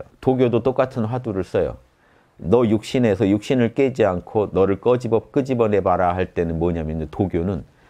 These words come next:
에너지체를 끄집어내보라는. 그 다 방식은 똑같아요.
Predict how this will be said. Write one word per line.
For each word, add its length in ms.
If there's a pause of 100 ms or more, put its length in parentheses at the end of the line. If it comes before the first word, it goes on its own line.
(200)
에너지체를 680
끄집어내보라는. 720 (2000)
그 120 (100)
다 220
방식은 480
똑같아요. 560